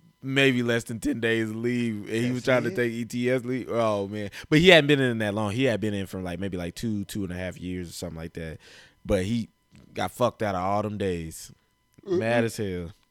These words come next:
Speaker 2: E-, even that, though. Even that fucking, we got dudes that's trying to take, like, a hundred and, hundred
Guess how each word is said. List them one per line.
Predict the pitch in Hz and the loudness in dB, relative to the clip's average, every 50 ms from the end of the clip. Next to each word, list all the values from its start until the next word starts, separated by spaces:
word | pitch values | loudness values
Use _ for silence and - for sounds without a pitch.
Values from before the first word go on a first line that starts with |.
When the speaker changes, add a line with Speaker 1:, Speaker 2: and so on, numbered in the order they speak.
| _ _ _ _ | _ _ _ _
Speaker 2:
E-, | - 190 220 247 247 254 262 - | -6 -2 0 0 0 -2 -4 -2
even | 233 254 254 208 151 139 143 160 | 0 0 2 2 2 2 2 4
that, | 185 202 190 - - - | 6 6 6 4 2 -2
though. | 117 104 87 80 92 - - _ _ _ _ - - | -6 -6 -6 -8 -12 -16 -20 _ _ _ _ -16 -12
Even | - 147 156 113 110 107 | -10 -8 -8 -8 -6 -6
that | 117 135 135 - - - | -4 -4 -4 -4 -6 -8
fucking, | - 107 98 - - 95 95 92 87 87 85 - - - | -8 -8 -8 -8 -10 -10 -10 -10 -12 -14 -16 -18 -20 -14
we | - 113 143 | -12 -6 -4
got | 151 120 104 | -2 -4 -2
dudes | 101 113 110 110 104 | -4 -6 -6 -6 -8
that's | 104 101 - | -10 -12 -12
trying | - 117 107 104 | -10 -10 -10 -10
to | - 110 | -10 -10
take, | 98 92 | -10 -10
like, | 90 85 85 | -10 -12 -12
a | 85 | -12
hundred | 90 107 120 120 120 117 110 107 101 95 | -12 -10 -8 -8 -6 -8 -8 -8 -8 -10
and, | 87 87 - | -12 -12 -12
hundred | - 123 143 143 123 | -12 -10 -10 -8 -8